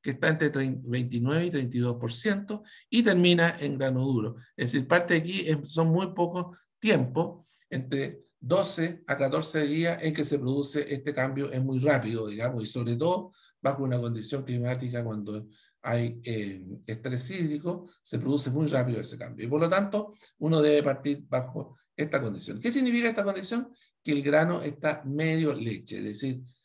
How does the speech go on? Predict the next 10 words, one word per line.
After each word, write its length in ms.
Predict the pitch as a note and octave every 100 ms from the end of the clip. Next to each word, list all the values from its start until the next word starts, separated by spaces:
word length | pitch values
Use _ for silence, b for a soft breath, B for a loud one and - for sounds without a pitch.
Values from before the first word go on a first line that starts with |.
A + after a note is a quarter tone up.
| B
al 160 | - B2+
cincuenta 560 | C3 B2 D3 E3+ F3
por 100 | E3+
ciento 560 | D3 C#3+ C#3+ - D3 D3
grano 500 | A#2+ B2 B2 A#2+ A#2+ -
le-, 220 | A2+ A2 -
eh, 460 | G#2+ G2+ G2 F#2+
lechoso. 460 | A#2 A#2 A#2+ - - _ b b b b b b
Aquí 220 | - C4
está 460 | A#3+ - A3 A3+